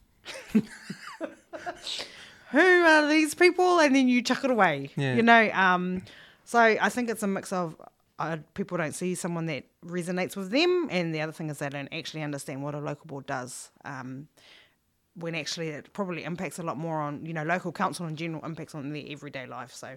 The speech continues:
Speaker 1: yeah. So you need to make it sexy. You need to make voting sexy. I don't know, you know, like, but relatable. They need to see, f-, for me, it was seeing someone that looks like me, you know, has my same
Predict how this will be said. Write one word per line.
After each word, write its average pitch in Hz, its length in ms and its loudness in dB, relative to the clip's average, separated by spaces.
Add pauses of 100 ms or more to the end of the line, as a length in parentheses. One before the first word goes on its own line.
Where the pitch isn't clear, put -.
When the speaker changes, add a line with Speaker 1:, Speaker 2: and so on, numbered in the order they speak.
Speaker 1:
yeah. 214 260 -2 (1400)
So 233 120 -8
you 262 80 0
need 302 120 0
to 349 60 0
make 339 180 0
it 254 100 -6
sexy. 370 380 -2
You 294 120 4
need 370 120 2
to 359 60 0
make 302 180 4
voting 269 340 2
sexy. 302 360 0
I 285 100 8
don't 285 120 -2
know, 269 120 4
you 262 140 2
know, 294 220 4
like, 240 440 2 (340)
but 202 140 4
relatable. 226 580 2
They 196 100 0
need 233 180 -4
to 254 60 -6
see, 208 460 -4
f-, 190 120 -14
for 240 140 -8
me, 269 220 2
it 165 80 -6
was 196 180 -6
seeing 202 300 -4
someone 185 580 -6 (640)
that 165 160 -6
looks 165 240 -12
like 170 160 -4
me, 165 520 -8
you 165 100 -10
know, 165 280 -4
has 156 240 -10
my 160 260 -6
same 165 340 -8